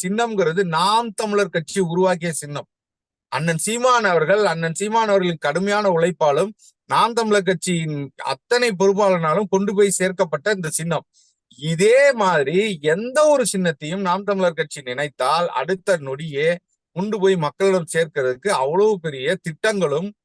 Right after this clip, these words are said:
எங்களுடைய, அ, பொறுப்பாளர்களும் தயாராக இருக்கிறாங்க. பல பாசறைகள் இருக்கு, பல பாசறைகள் இருக்கு. நாம் தமிழர் கட்சி வேரூன்றி அனைத்து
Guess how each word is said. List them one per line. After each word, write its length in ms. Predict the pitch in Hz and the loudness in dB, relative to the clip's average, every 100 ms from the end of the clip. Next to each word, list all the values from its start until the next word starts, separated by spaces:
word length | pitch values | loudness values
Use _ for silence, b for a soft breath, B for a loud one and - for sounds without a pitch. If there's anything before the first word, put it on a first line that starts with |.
| _ _ _ _ _ _ _ _ - | _ _ _ _ _ _ _ _ -4
எங்களுடைய, 760 | 165 185 180 165 151 143 131 117 | 0 2 2 2 2 2 2 0
அ, 220 | 135 131 | 0 -2
பொறுப்பாளர்களும் 760 | 170 202 185 208 170 135 147 196 | 0 -2 0 2 2 0 -2 -2
தயாராக 500 | 170 170 226 233 220 | -2 0 2 2 2
இருக்கிறாங்க. 300 | 180 160 139 117 | 0 0 -2 -2
பல 400 | 147 160 220 247 190 202 | -2 0 2 0 0 -2
பாசறைகள் 400 | 226 240 240 214 | -2 0 0 0
இருக்கு, 340 | 180 156 123 - | 0 -4 -8 -8
பல 240 | 139 185 | -4 -2
பாசறைகள் 520 | 180 185 202 202 190 160 | 0 0 0 -2 -2 -4
இருக்கு. 340 | 143 190 202 _ _ | -8 -6 -6 _ _
நாம் 300 | 139 190 220 | -2 0 0
தமிழர் 340 | 208 190 170 | -2 0 0
கட்சி 320 | 156 170 226 175 | -2 -6 -8 -4
வேரூன்றி 580 | 165 214 220 233 226 220 | 2 2 2 0 -2 0
அனைத்து 520 | 165 196 202 214 | 0 -2 -6 -8